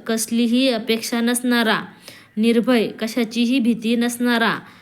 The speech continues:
निष्कलंक, चरित्र्यावर कसलाही डाग नसणारा.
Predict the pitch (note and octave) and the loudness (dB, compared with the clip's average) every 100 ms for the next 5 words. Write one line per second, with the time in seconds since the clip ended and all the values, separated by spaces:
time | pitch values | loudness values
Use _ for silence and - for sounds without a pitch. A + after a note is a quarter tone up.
0 | - _ G#3+ A#3 A#3+ - A#3+ A#3+ B3+ B3 | -20 _ -2 0 0 0 0 2 2 0
1 | A#3+ F3 - A3 A3+ A3+ A3 A3 A#3 B3 | 0 -2 -2 -4 -2 -2 -2 0 0 0
2 | A#3+ A3+ - A#3 A#3 A#3 B3 A3 G#3+ A3+ | -2 -6 -2 0 2 2 0 2 0 0
3 | A3+ A#3+ A#3+ A#3+ A#3 G3+ | 0 -2 0 2 2 0